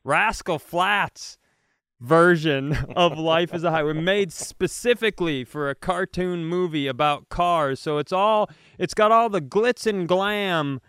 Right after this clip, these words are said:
of the eighties poppiest metaphor song, extra country nineties, two thousands popified for a Pixar movie.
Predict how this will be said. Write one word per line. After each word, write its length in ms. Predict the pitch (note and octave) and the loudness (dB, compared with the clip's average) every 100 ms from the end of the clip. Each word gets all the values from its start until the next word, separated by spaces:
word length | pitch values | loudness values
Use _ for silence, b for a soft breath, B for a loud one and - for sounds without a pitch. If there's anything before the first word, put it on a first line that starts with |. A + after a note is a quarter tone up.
| b b - | b b 2
of 280 | D3 C3+ | 2 2
the 140 | B2+ D#3 | -2 0
eighties 460 | E3 F3+ G3 F3+ D3+ | 2 2 0 -2 -2
poppiest 800 | - F#3 F#3 - F#3 E3+ - - | 2 4 2 0 0 0 -2 -12
metaphor 640 | C#3+ D#3+ E3+ E3+ - D#3+ D#3 | -8 -2 0 0 -2 0 -2
song, 720 | - F3+ F3 D3+ B2+ A#2+ A2+ _ _ _ _ _ | -2 0 2 2 2 -2 -8 _ _ _ _ _
extra 520 | F3 G3+ - - G#3 F#3 | 2 2 0 0 0 0
country 720 | - F#3+ F3+ F#3 F3+ F3 E3 | -2 -4 -4 -2 0 0 -2
nineties, 680 | D#3 D#3+ E3+ F3 E3 D#3+ | -2 -2 -2 -4 -4 -4
two 180 | - E3 | -6 -8
thousands 540 | D#3 D#3+ D#3 C#3 D3 C#3 | -2 0 0 -2 -6 -4
popified 800 | - D3+ D3 C#3+ - B2+ B2 A2+ | 0 0 2 0 0 -2 -2 -4
for 160 | B2 | -6
a 60 | A#2 | -4
Pixar 520 | - C#3 - A#2 A2+ | -4 -4 -4 -4 -4
movie. 400 | A2 A2 G#2 G#2 | -6 -6 -6 -8